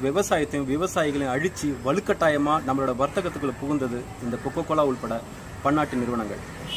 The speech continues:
இன்னைக்கு ஒரு நாளைக்கு ஏழாயிரம் கோடி அளவுக்கு நம்ம பாக்கெட்ல இருந்து பணத்தை புடுங்கிட்டு போறாங்க இவங்க. அதுக்கு இவங்க கொடுக்கக்கூடிய பரிசு என்ன தெரியுமா? நோய், நீராதார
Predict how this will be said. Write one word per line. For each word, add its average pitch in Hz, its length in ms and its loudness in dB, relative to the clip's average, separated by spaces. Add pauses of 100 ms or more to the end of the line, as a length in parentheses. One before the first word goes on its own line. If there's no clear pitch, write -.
(120)
இன்னைக்கு 185 340 4
ஒரு 165 100 4 (100)
நாளைக்கு 226 300 6 (200)
ஏழாயிரம் 269 380 6
கோடி 180 200 6
அளவுக்கு 196 320 2 (140)
நம்ம 143 240 0
பாக்கெட்ல 180 300 2
இருந்து 175 200 -2
பணத்தை 170 300 2
புடுங்கிட்டு 165 340 -4
போறாங்க 120 260 0
இவங்க. 104 200 -6 (580)
அதுக்கு 160 220 4
இவங்க 151 200 2
கொடுக்கக்கூடிய 175 460 2
பரிசு 190 220 2
என்ன 156 140 2
தெரியுமா? 123 240 0 (600)
நோய், 139 220 2 (1040)
நீராதார 180 420 8